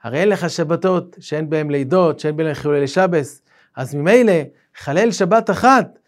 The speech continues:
אז כיוון שחלל שבת אחת, אף פעם לא יוצא שקיימו, כי ילדו את אותו עובר, רק אחרי שמגיע עוד שבת, שהוא שומר את השבת העובר, או ש-, אחרי שהוא כבר תינוק, ורואים שזה עניין של שמירת שבת, קיים פה, אז ממילא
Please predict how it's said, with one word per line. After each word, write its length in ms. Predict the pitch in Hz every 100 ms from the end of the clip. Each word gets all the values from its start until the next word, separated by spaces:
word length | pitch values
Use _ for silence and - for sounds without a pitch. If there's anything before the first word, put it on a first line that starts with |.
| _ _ -
אז 160 | 135 127
כיוון 320 | 147 180 240
שחלל 380 | 180 - 180 175
שבת 280 | 170 175
אחת, 280 | 170 180 175 170 165
אף 180 | 165 170
פעם 120 | 180
לא 60 | 180
יוצא 220 | 180 180
שקיימו, 760 | 180 175 175 170 247 220 190 185
כי 320 | 170 175 175
ילדו 320 | 175 160 190
את 100 | 180
אותו 160 | 170 180
עובר, 420 | 170 165 240 208 - _ _ _ _
רק 320 | 135 190 240 202
אחרי 240 | - 220
שמגיע 380 | 220 202 196 208
עוד 120 | 214
שבת, 340 | 202 196 190 - _ _ _ 151
שהוא 220 | - 156
שומר 260 | - 170 240
את 80 |
השבת 440 | 202 180 170 277 277
העובר, 420 | 214 160 156 165 175 _ _ _ -
או 60 |
ש-, 120 | 110 156 151 147 147 160 143
אחרי 180 | 139 170
שהוא 160 | 170
כבר 140 | 147 143
תינוק, 400 | 165 220 220 147
ורואים 200 | 165 170
שזה 500 | 160 147 151 156 156
עניין 300 | 156 170 170
של 140 | 170
שמירת 320 | 151 170 160
שבת, 320 | - 220 220 156
קיים 340 | 160 185 262
פה, 300 | 196 165 156 _ _ _ -
אז 160 | 123 127
ממילא 380 | 151 254 277